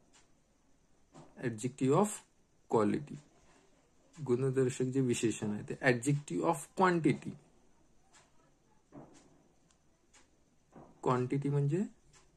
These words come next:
संख्या दर्शवणारे. आता क्वाल-, क्वालिटीसाठी काय? लार्ज, स्मॉल, ऑनेस्ट, ब्युटिफुल म्हणजे त्यातून गुण कळतायत.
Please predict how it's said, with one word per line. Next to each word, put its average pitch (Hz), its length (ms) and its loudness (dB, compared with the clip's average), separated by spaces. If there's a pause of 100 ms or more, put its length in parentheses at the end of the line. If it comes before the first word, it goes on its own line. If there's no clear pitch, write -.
(260)
संख्या 208 360 2
दर्शवणारे. 143 720 -4 (380)
आता 143 200 -2 (540)
क्वाल-, 131 280 6 (140)
क्वालिटीसाठी 147 580 4
काय? 151 240 2
लार्ज, 123 500 6 (180)
स्मॉल, 110 520 0
ऑनेस्ट, 113 520 -2
ब्युटिफुल 107 640 0
म्हणजे 123 260 -4
त्यातून 143 360 2
गुण 175 280 6 (1200)
कळतायत. 117 360 0